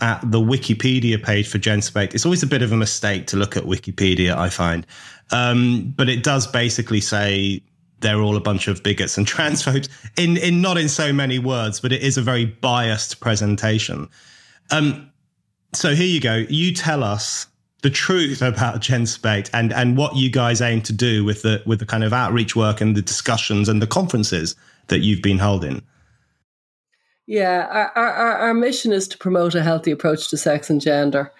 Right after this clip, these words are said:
Speaker 2: And, um, we do seek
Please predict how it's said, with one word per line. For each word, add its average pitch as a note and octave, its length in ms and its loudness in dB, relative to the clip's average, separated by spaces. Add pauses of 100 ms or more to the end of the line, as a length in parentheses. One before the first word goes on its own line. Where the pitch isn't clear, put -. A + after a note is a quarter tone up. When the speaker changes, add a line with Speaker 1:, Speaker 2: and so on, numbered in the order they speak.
(480)
Speaker 2:
And, E3+ 420 2 (100)
um, E3+ 360 2
we F3+ 240 2
do G3 520 0 (380)
seek - 640 -4